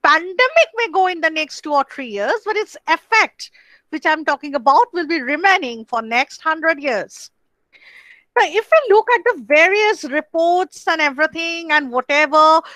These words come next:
news that is coming up in various newspapers, we will find that there occurs a great setback to various women employees of losing jobs, of deduction in salary and uncertainty,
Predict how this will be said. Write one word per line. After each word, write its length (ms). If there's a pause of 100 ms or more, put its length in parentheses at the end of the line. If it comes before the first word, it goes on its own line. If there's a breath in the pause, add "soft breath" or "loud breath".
(160 soft breath)
news 640
that 220
is 200
coming 380
up 200
in 160
various 460
newspapers, 760
we 60
will 160
find 560 (380 loud breath)
that 180
there 180 (140)
occurs 300
a 80
great 420
setback 720
to 140
various 560
women 260
employees 800 (400)
of 140
losing 420
jobs, 720
of 100
deduction 560
in 140
salary 500
and 160
uncertainty, 880